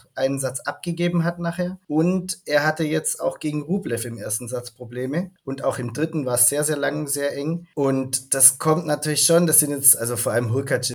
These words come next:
ist klar, dass er keine Chance hat, weil sein Returnspiel viel zu schlecht ist. Rublev ist ein geiler Spieler, aber das reicht halt nachher auch nicht. Und deswegen, glaub ich,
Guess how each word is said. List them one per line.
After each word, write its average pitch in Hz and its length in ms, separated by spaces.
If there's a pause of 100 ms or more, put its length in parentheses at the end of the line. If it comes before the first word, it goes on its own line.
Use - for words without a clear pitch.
ist - 160
klar, 113 180
dass 113 160
er 101 60
keine 123 300
Chance 117 400
hat, 101 100
weil 104 100
sein 110 160
Returnspiel 120 500
viel 113 120
zu - 140
schlecht 113 320
ist. 113 260
Rublev 123 360
ist - 180
ein 113 400
geiler 127 320
Spieler, 131 480
aber 110 200
das 110 440
reicht 113 180
halt 117 100
nachher 113 280
auch 127 80
nicht. 139 220
Und 123 80
deswegen, 131 400
glaub 139 220
ich, 147 200